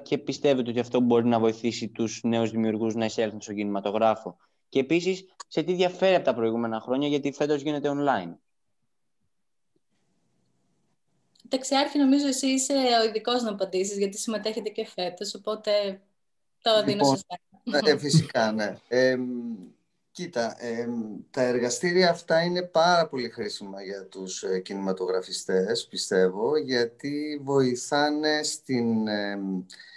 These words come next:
Speaker 3: σε μια ιδέα που μπορεί να υπάρχει και να είναι και, ε, πάρα πολύ, ε, καινούρια, φρέσκια, ε, χρειάζεται και η δομή της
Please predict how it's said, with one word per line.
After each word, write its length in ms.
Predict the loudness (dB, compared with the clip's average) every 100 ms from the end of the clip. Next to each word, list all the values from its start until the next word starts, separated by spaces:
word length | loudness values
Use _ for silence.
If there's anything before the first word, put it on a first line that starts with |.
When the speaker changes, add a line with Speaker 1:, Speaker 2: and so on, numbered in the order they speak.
| -20 -20
Speaker 3:
σε 180 | -4 2
μια 260 | 4 6 4
ιδέα 360 | 4 4 4
που 80 | 2
μπορεί 240 | -2 -2 0
να 140 | -4
υπάρχει 800 | -6 -4 -4 -4 -6 -14 -14 -14
και 180 | -10 -8
να 380 | -4 -6 -6 -10 -8
είναι 300 | -6 -4 -6
και, 320 | -4 -4 -2 -4 -8 -12 -14 -20 _ _ _
ε, 280 | -6 -6 -6 -4
πάρα 320 | 0 2 2
πολύ, 720 | -2 -6 -6 -6 -6 -8 -8 -10
ε, 160 | -8 -8 -2
καινούρια, 560 | 2 4 4 2 0
φρέσκια, 640 | 0 0 0 0 -6 -8 -10 _ -20 _
ε, 420 | -12 -6 -4 -4
χρειάζεται 520 | -6 -4 -4 -4 -10 -10
και 140 | -8
η 80 | -6
δομή 400 | -4 -4 -4 -6
της 440 | -8 -12 -12 -14